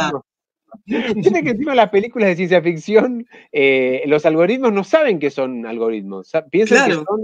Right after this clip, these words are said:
Speaker 2: humanos, con recuerdos implantados y todo eso, así que por ahí, eh,
Speaker 1: Mirá
Speaker 2: gente
Speaker 1: si nos
Speaker 2: eh,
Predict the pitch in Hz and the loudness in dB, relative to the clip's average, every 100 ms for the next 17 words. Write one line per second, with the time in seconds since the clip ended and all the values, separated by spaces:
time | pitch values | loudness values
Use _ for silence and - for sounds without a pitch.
0 | 214 156 160 277 214 120 101 _ _ _ | -6 -6 -4 -2 -2 -6 -8 _ _ _
1 | _ - 135 135 147 185 175 147 135 131 | _ -8 -6 -4 -2 -2 -2 -4 -2 -4
2 | 135 208 247 202 147 143 202 247 143 170 | 0 2 2 0 -2 -2 -2 -4 -8 -6
3 | 180 156 156 214 277 _ _ - 151 - | -6 -2 0 0 -2 _ _ -8 -8 -8
4 | - 233 277 240 254 233 | -4 -2 -2 -2 0 -2